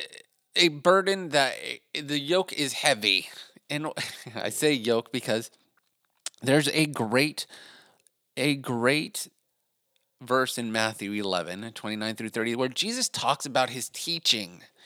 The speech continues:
And the teaching of a rabbi was sometimes referred to a yoke, like you put on an oxen that pulls a cart or a, or plows a field. So Jesus is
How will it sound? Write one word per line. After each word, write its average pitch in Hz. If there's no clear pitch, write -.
And 135
the 156
teaching 226
of 165
a 143
rabbi 131
was 131
sometimes 170
referred 131
to 123
a 117
yoke, 95
like 98
you 98
put 127
on 127
an 120
oxen 101
that 98
pulls 95
a 92
cart -
or 98
a, 95
or 107
plows 107
a 104
field. 110
So 139
Jesus 196
is 165